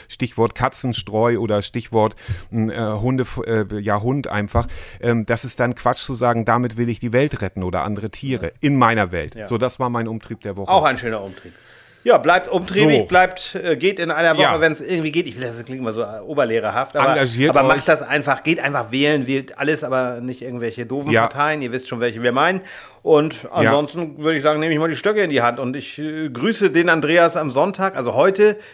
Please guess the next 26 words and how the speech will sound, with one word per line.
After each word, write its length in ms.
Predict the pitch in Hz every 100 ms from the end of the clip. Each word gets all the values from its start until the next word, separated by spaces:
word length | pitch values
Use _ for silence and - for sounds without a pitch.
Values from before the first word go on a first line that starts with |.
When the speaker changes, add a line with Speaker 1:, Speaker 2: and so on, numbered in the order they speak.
| _
Speaker 2:
der 140 | 139 139
in 100 | 139
Nibel 300 | 170 175 165
im 160 | 156
Speaker 1:
Ja. 120 | 123
Speaker 2:
Hotel 300 | 113 131 156
irgendwie 340 | 143 143 135 139
liegt 340 | 131 165 160
und 220 | 123 143
hoffentlich 260 | 123 135 131
ganz 180 | 131 123
fit 180 | 104 85
ist. 240 | - -
<laughs> 720 | 156 - 113 - 90 80 - -
Speaker 1:
Der 140 | 101
ist 120 | 107
doch 100 | 117
gar 160 | - 104
nicht 140 | 104
mehr 140 | 110 -
ansprechbar 640 | 110 - 110 101 101 92
Speaker 2:
Na 40 | 98
ja. 100 | 104
Speaker 1:
für 60 |
den 100 | 98
Moment. 360 | 101 98 107 143